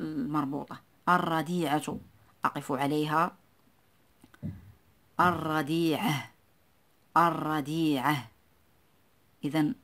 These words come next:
صح الوقوف عليها بالهاء، ووصلا فإنها تقرأ مثلا نامت الرضيعة الصغيرة،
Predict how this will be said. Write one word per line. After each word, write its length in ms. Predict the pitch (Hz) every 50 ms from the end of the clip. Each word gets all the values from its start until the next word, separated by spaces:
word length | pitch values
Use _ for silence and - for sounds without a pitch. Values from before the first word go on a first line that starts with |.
| _ _ -
صح 320 | - - 170 - - -
الوقوف 380 | 160 156 151 - - 160 139 147
عليها 360 | 131 151 151 147 147 143 143
بالهاء، 440 | 143 147 143 139 147 143 131 - - - _ _ _ _ _ _ _ _ _ _ _ _ _ _ _ _ _ _ _ _ _ _ _ _ _ -
ووصلا 600 | 156 147 151 175 180 - - 196 214 240 247 - - - _ _ _ _ _ _ _ _ _ _ _ _ _ _
فإنها 460 | - - - 147 156 151 143 147 143
تقرأ 380 | - - - - - 151 - - - - - - - - _ _ _ - -
مثلا 280 | 139 - 143 143 143
نامت 720 | 143 139 139 147 160 180 196 208 196 185 175 165 160 -
الرضيعة 720 | 156 147 143 139 139 139 131 151 180 196 196 143 135 147 139 - 190
الصغيرة، 840 | 185 185 - - 143 135 135 143 151 147 139 135 131 135 143